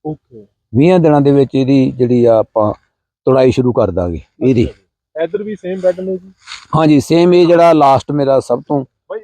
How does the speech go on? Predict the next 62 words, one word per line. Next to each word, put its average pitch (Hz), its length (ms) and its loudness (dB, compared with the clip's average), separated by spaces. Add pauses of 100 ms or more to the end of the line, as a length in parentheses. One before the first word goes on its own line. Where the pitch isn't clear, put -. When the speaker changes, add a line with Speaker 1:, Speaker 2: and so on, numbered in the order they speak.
(100)
Speaker 1:
ਇਸ 202 60 -10 (100)
ਤੋਂ 190 120 -8
ਅਗਲੀ 175 160 -10
ਸਟੇਜ 143 260 -16
ਦਿਖਾਓ। 120 220 -18 (640)
Speaker 2:
ਤੇ 117 280 4 (1500)
ਇਸ 143 220 2
ਤੋਂ 180 140 2
ਫਿਰ 165 160 2
ਇਹ 175 200 4
ਇਸ 165 80 0
ਤਰ੍ਹਾਂ 156 200 -2
ਆਉਣਾ, 151 280 0 (280)
ਫਿਰ 156 140 0
ਇਹ 151 380 2
ਜੀ 135 180 -2
ਇਸ 123 100 -2
ਤਰ੍ਹਾਂ 127 260 -2
ਖੁੰਬ 123 340 -6
ਪੈ-, 101 380 -6
ਇਹ 104 260 -4
ਉੱਗਦੀ 110 400 2
ਆ 143 60 4
ਬੈੱਡ 131 280 0
ਤੇ। 131 120 0 (500)
Speaker 1:
ਅੱਛਾ 175 180 -4
ਜੀ, 160 60 0 (100)
ਆ 185 260 2
ਇਸ 180 100 -2
ਤਰ੍ਹਾਂ 190 180 0
ਉੱਗ 131 160 -4
ਆਉਣੀ 127 180 -2
ਆ। - 20 0
Speaker 2:
ਹਾਂਜੀ, 110 300 0
ਇਸ 123 200 2
ਤਰ੍ਹਾਂ 127 160 0
ਉੱਗ 107 80 0
Speaker 1:
ਓਕੇ, 175 40 2
Speaker 2:
ਆਉਣੀ। 165 160 2
Speaker 1:
ਅੱਛਾ, - 200 -6
ਆ 170 140 2
ਜਿਹੜੀਆਂ 170 200 2
ਉੱਗੀਆਂ 127 380 -6
ਨੇ। 95 100 -16
Speaker 2:
ਹਾਂਜੀ, 127 240 4
ਇਹ 139 140 4
ਉੱਗੀਆਂ। 82 340 -2 (160)
Speaker 1:
ਇਹ 175 100 2
ਕਿੰਨੇ 180 260 0
ਦਿਨਾਂ 180 220 -2
ਦੀ 175 100 -4
ਹੋਊਗੀ 180 240 -2
ਜੀ 190 120 -8
ਇਹ 175 40 -6
ਖੁੰਬ? 165 260 -6
Speaker 2:
ਇਹ 180 180 4
ਜੀ, 196 240 2
Speaker 1:
ਜਿਹੜੀਆਂ 185 380 -6
ਛੋਟੇ 220 220 -6
ਛੋਟੇ 185 220 -8
Speaker 2:
ਇਹ 175 120 4
ਜਿਹੜੀਆਂ 190 360 2